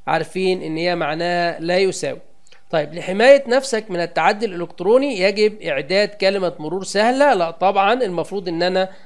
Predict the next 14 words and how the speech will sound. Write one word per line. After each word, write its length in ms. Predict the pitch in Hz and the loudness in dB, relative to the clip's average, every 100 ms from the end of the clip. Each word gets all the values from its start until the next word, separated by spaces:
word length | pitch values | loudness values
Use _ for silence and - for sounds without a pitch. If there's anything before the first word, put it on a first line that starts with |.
| - - - | -20 -20 -8
بعمل 680 | 139 190 185 185 185 180 - | 2 2 4 0 0 -2 -2
كلمة 320 | 190 196 185 165 | 0 2 0 -4
مرور 360 | 160 156 180 185 | -6 -2 0 0
يصعب، 720 | 165 185 180 165 175 170 160 - - - - | 0 0 0 2 2 2 -6 -8 -14 -20 -10
آه، 1080 | - 160 165 160 160 160 160 156 156 151 151 | -4 0 2 2 0 -2 -2 -4 -4 -6 -8
تخمينها 720 | - 160 165 190 254 269 294 294 - - - | -6 -8 -4 0 2 2 2 -4 -18 -20 -4
أو 400 | 175 196 214 190 | 2 4 4 0
تكون 640 | 160 170 - 190 190 180 175 - - | -6 -8 0 0 0 -2 -10 -10 0
كلمة 400 | 185 180 175 165 | 0 2 -2 -4
مرور 340 | 156 156 170 165 | -6 -4 -4 -4
صعبة. 340 | - 127 131 - - - - - | -4 -4 -4 -14 -20 -20 -20 -6
طيب، 220 | - 151 143 - - - - - | 0 0 -2 -14 -20 -20 -20 -20
"خرائط 480 | - 185 208 294 285 | -2 6 8 8 4
التدفق 680 | 226 196 185 269 277 294 294 | -2 -2 2 2 2 0 0